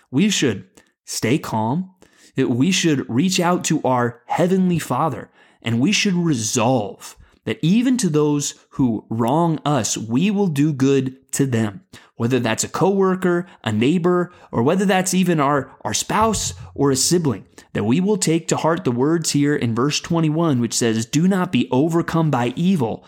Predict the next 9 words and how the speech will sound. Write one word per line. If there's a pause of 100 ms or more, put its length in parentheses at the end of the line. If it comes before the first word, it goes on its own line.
(180)
but
overcome
evil (360)
with
good." (920)
Now,
our
last (320)
parable,